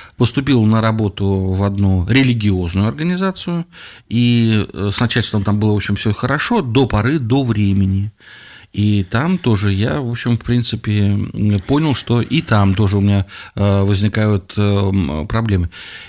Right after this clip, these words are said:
И в результате, может быть, э, может быть, мои проблемы, то есть, может быть, это я не перевариваю, м,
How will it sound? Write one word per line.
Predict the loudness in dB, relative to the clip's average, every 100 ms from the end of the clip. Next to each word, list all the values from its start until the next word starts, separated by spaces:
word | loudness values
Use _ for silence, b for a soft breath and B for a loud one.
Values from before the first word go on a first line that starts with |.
| -2
И | 2
в |
результате, | 2 2 2 2
может | 2 2 0
быть, | -2 0
э, | 2 2
может | 4 2 2
быть, | 0 2
мои | 2 2 2
проблемы, | 0 0 2 4 2
то | 0
есть, | 0
может | 2 2
быть, | -2 -2
это | -2 0 -2
я | -2 0 2 4 4
не | 2
перевариваю, | 0 0 2 2 2 2 0
м, | 0 0 2 0